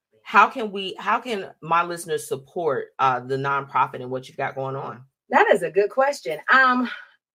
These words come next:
Speaker 2: I actually, we do this from the kindness of our hearts. We don't ask for anything. We go to, uh, hospice centers, nursing homes, uh, we go to schools, we go to colleges, we go to prisons, and we pretty much just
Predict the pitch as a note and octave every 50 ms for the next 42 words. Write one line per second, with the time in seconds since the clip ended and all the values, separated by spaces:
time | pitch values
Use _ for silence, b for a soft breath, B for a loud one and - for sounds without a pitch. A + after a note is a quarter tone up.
0 | _ _ _ _ _ _ _ - - F4+ G4+ A4 G#4+ G#4 G4+ - C4+ D#4+ F#4+ G#4+
1 | G#4 - - E4+ D4+ C#4+ C#4 C#4 C4+ C4 C4 C4 - _ _ _ _ _ - A#3
2 | C5 A4+ D4 B3 D#4 D#4 D4 A#3+ B3+ B3 A#3+ - - B3 A#3 G#3 D#3 - - -
3 | G#3 G3+ G#3 G#3 G3+ G3 G3 G3 - D#3 - D#3 D#3 - E3 E3 E3+ E3+ - -
4 | - F3 G#3 G#3 F#3+ E3+ D#3+ - - C#3+ D#3+ F#3 G#3+ - - - C#3+ C3+ - C#3+
5 | D#3 D#3 D3+ D3 - D3+ D3 D3 C#3+ C#3 _ _ _ _ _ _ - G3+ C4 D4+
6 | A3+ A3 A3 A3 G#3+ G#3+ - - - G#3+ G3+ F#3+ F3+ E3+ E3 _ _ _ - -
7 | D3+ C#3+ C3 B2+ C#3 - G#3 G3+ G#3 G#3 - - G3+ G3 G3 - G#3 G3+ F#3+ F#3+
8 | F#3 F#3 F3+ D#3+ D3+ D#3+ F3 F#3 F#3+ - - F#3 F#3 F3+ F3 F3 E3+ E3+ E3+ D#3+
9 | D#3+ D#3+ D#3+ _ _ _ _ _ _ _ _ - - D3+ C#3 B2+ A#2 A#2+ B2+ D#3
10 | E3 E3 C#3+ C3 C3 - - - A#3 A3+ A3 A3 G#3+ G#3 G3+ F3+ D#3 C#3+ C3+ -
11 | - - - - E3 E3 F3 E3+ D#3+ D3+ D3 D#3 D3+ D3+ C#3+ C3+ D3+ D3 - C3+
12 | - C#3+ _ _ - G3 F#3+ F#3 E3+ E3+ E3 D#3+ D#3 D3+ - - _ _ _ _
13 | _ - F3 F3 D#3+ D3+ D3+ D#3 D#3 G3 B3 C#4 C4 - D#4+ C#4+ B3 C4 B3 A3+
14 | G3+ F3+ E3 G#3+ A3 G3+ - -